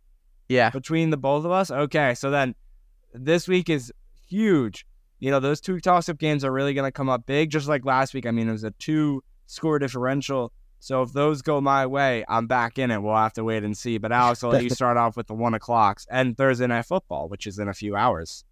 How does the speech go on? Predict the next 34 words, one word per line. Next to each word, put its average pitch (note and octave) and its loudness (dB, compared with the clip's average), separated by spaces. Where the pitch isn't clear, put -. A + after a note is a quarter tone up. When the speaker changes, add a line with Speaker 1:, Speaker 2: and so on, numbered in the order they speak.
Speaker 1:
All B2+ 2
right, G#2+ 2
Thursday D3+ 2
Night C#3+ 0
Football. D3 0
Uh, A#2 0
we've B2+ -2
got B2 0
Bears C#3+ 0
Commanders, C3+ -2
the - -4
matchup C3+ -2
of C3 -2
the A#2+ -6
century. C3 -2
Real, C#3 0
real D#3+ 2
great C3+ 0
that B2 0
Prime A#2+ 0
spent A#2 -4
a A#2 -6
billion A2 -2
dollars A2 -2
on C3+ -2
these C#3 -4
<laughs> - -6
matchups. B2+ -2
Um, C#3 0
we D#3 -2
both E3 -2
have C#3+ 0
the B2+ -8
Commanders, C3 -2